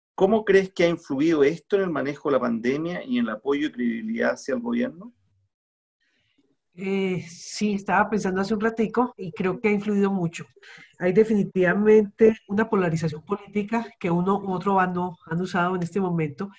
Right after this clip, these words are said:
Speaker 2: y eso ha dificultado la comunicación e información. Además, muchos de los ataques o cuestiones grandes es de gente que desconoce claramente cómo funciona el sector, entonces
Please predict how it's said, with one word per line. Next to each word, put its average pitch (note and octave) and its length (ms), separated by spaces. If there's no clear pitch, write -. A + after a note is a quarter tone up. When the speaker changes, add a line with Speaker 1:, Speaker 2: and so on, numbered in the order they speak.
Speaker 2:
y G3+ 80
eso F#3+ 160
ha F#3+ 40
dificultado F3 760
la F#3 120
comunicación D#3+ 640
e E3+ 40
información. E3+ 640
Además, F3 360
muchos G#3+ 400
de A3 100
los A3 400
ataques G3+ 540
o F3 140
cuestiones E3+ 460
grandes G#3 480
es F3 220
de G3 200
gente G3+ 360
que F#3+ 200
desconoce F3 680
claramente G3+ 600
cómo F#3+ 220
funciona E3+ 340
el - 40
sector, D#3+ 460
entonces F3 800